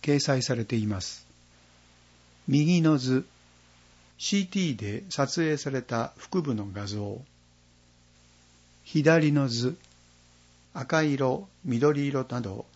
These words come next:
様々な色に塗り分けられた腹部のスリーディー画像。図説明終わり。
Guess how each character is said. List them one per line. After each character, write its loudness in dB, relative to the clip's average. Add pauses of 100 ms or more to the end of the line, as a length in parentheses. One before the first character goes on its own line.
(280)
様 2
々 0
な -6
色 0
に 0
塗 -4
り -2
分 -2
け -4
ら -2
れ -8
た -14 (260)
腹 -2
部 -2
の -8
ス -4
リ -2
ー -10
デ -2
ィ 0
ー -14
画 -4
像。 -8 (2250)
図 0 (120)
説 0
明 0
終 -2
わ 2
り。 -4